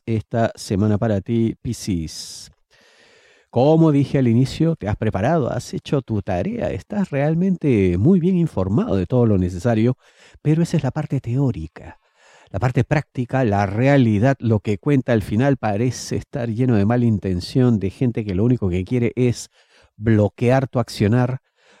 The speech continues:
porque a pesar que en apariencia estén de acuerdo contigo y te apoyen, la práctica eso es una falsedad absoluta. Así que cuídate de esta gente, de ser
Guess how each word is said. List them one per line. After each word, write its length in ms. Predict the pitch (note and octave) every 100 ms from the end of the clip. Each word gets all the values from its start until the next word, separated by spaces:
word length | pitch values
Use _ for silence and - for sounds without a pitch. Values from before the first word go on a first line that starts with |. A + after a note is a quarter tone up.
| _
porque 800 | A2 G#2 G#2 - A2 G2+ G2 G2
a 160 | F2 F#2+
pesar 640 | - G#2 - - D#3 C#3+
que 540 | - A2 G#2 G2+ F#2 -
en 260 | B2+ G#2+
apariencia 920 | G#2+ G#2 G#2+ G#2 C3 D#3+ D3 G#2 - F#2
estén 220 | - D3+
de 60 | G#2+
acuerdo 320 | - C#3+ C3+
contigo 720 | F#2+ F2+ C#3 D3+ A#2+ F#2+ F#2
y 160 | F#2+ F#2
te 100 | F#2+
apoyen, 540 | F2 D#3 C#3+ D#3+ F3 F#3 - - - - _
la 220 | - -
práctica 880 | - C3 - - B2 - C3+ C3+ C3
eso 640 | C#3 C3 - - - C3+
es 340 | A#2+ - - - _
una 260 | C#3+ B2+ A2
falsedad 720 | - G2 D#2 - F2 F#2 F#2+
absoluta. 1120 | G2 F#2 - - - F2+ E2+ F2+ E2+ - D3+ - - - _ - _
Así 160 | - G#2+
que 140 | G2+ -
cuídate 420 | C3 D3+ A2+ -
de 80 | G2+
esta 220 | A2 A2
gente, 480 | - C3 G#2+ C#3 - _ _ _ _ _
de 160 | _ G2+
ser 580 | - - D3 D3 C3